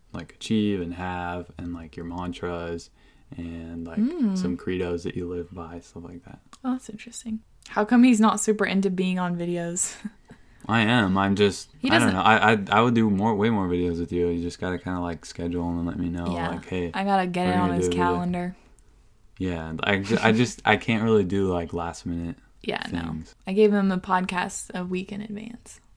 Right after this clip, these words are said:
Speaker 2: the notice.
Speaker 1: We could do a video a week. I would do it.
Speaker 2: Okay. He doesn't not like being in videos.
Speaker 1: Yeah, I don't, I don't mind being on camera at all.
Speaker 2: How do you feel about Heaney talking about your sex life so publicly?
Speaker 1: Oh, I don't care at all.
Speaker 2: <laughs>
Speaker 1: It,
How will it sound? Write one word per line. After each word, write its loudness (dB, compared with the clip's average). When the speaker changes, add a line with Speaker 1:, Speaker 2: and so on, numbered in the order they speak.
Speaker 2:
the -6
notice. -8
Speaker 1:
We 4
could 4
do 8
a 8
video 6
a 6
week. 4
I -10
would -6
do -8
it. -12
Speaker 2:
Okay. -6
He -2
doesn't 0
not 2
like -8
being -12
in -12
videos. -12
Speaker 1:
Yeah, 2
I -2
don't, -2
I -6
don't -2
mind -4
being -6
on -8
camera -8
at -8
all. -12
Speaker 2:
How 0
do 0
you 0
feel -2
about 6
Heaney 4
talking -2
about 0
your -2
sex -4
life -4
so -6
publicly? -8
Speaker 1:
Oh, -2
I 2
don't -2
care -12
at -12
all. -12
Speaker 2:
<laughs> -6
Speaker 1:
It, 2